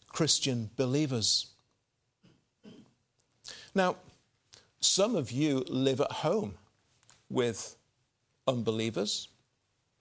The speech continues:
Many of you work or study alongside unbelievers. And you will testify that many of those people can be, for the most part, quite reasonable, generally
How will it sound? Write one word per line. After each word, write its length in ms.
Many 360
of 100
you 260
work 600
or 160
study 560
alongside 920
unbelievers. 1000
And 360
you 300
will 140
testify 760
that 160
many 280
of 100
those 260
people 460
can 360
be, 220
for 260
the 100
most 400
part, 460
quite 360
reasonable, 720
generally 580